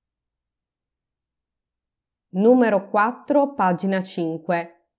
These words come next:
Bisogna sapere, bisogna lavorare, bisogna arrivare. Per trovare un lavoro bisogna sapere le lingue straniere.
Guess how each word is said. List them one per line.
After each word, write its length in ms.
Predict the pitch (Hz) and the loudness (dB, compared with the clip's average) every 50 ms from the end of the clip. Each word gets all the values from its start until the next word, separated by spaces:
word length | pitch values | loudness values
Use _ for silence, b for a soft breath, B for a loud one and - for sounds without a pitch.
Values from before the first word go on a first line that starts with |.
| _ | _
Bisogna 560 | _ 165 180 196 175 180 214 214 214 196 185 180 | _ -4 -2 -2 0 0 -2 -2 -2 -4 -4 -6
sapere, 920 | - - 170 - - 202 196 208 220 233 262 311 370 - - _ _ _ | -6 -6 -8 -6 -4 -2 -2 0 0 0 0 -2 -4 -8 -16 _ _ _
bisogna 560 | - 185 185 208 185 170 208 208 208 202 190 180 | -4 -2 0 0 0 0 -2 -2 -2 0 0 0
lavorare, 1080 | 180 175 160 151 165 165 160 156 156 156 160 170 190 214 240 269 269 - _ _ _ _ | 0 0 0 -2 -2 -2 0 -2 -2 -2 -2 -2 -2 -2 -4 -4 -8 -14 _ _ _ _
bisogna 680 | - 202 226 247 233 220 254 247 254 262 262 269 254 | 0 2 4 4 4 6 6 4 6 4 4 2 0
arrivare. 880 | 247 254 254 240 240 226 208 185 165 151 156 160 170 170 170 170 160 _ _ _ _ _ _ _ _ _ _ _ _ _ _ _ _ _ _ _ _ _ _ _ _ _ _ _ _ _ _ _ _ _ _ _ _ _ | 0 0 0 0 0 0 0 0 0 -2 -2 -4 -4 -4 -4 -6 -10 _ _ _ _ _ _ _ _ _ _ _ _ _ _ _ _ _ _ _ _ _ _ _ _ _ _ _ _ _ _ _ _ _ _ _ _ _
Per 240 | - 180 175 180 180 | -2 -2 0 -2 -2
trovare 400 | - 190 190 175 190 185 185 185 | -2 -2 -2 0 2 2 2 2
un 140 | 175 180 190 | 0 0 0
lavoro 680 | 214 240 240 233 247 254 247 240 247 262 277 311 294 - - | 0 0 0 2 2 2 4 4 2 0 -2 -2 -4 -4 -2
bisogna 560 | 233 233 277 247 226 254 247 233 220 202 202 | 2 2 2 2 2 2 2 2 0 -2 -4
sapere 640 | 196 - 262 - - - 240 185 175 185 196 220 240 | -4 -4 -4 -4 -2 -2 -2 0 0 0 0 0 2
le 140 | 262 277 269 | 2 2 2
lingue 380 | 233 196 185 202 220 214 220 | 2 0 0 -2 -2 -2 -2
straniere. 1120 | 208 220 - - 190 175 175 185 202 226 226 202 185 180 185 180 185 190 190 - _ _ | -4 -6 -8 -8 -6 -4 -4 -2 -2 -2 -2 -2 -2 -2 -2 -2 -4 -4 -8 -14 _ _